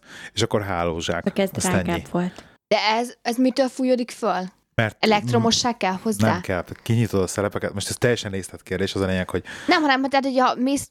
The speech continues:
Speaker 3: valahová sátrazni, akkor honnan van elektromosságod?
Speaker 1: Ez, nincs benne elektromosság, hát ez pump-, kézipumpával fújod fel normál
Speaker 3: Ja.
Speaker 1: matracot, de viszont úgy fú-,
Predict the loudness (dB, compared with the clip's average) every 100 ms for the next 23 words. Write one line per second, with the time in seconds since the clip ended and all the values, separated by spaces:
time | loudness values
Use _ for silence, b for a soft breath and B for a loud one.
0 | -2 2 2 2 0 -2 0 0 0 2
1 | 4 4 2 2 0 -2 -6 -2 0 0
2 | 4 6 6 4 2 4 2 0 -4 -4
3 | -2 0 0 -2 -10 -14 -10 -6 0 0
4 | 0 0 2 2 -4 -2 0 0 0 0
5 | 0 -2 0 2 4 4 4 4 2 0
6 | 2 2 2 0 -2 -8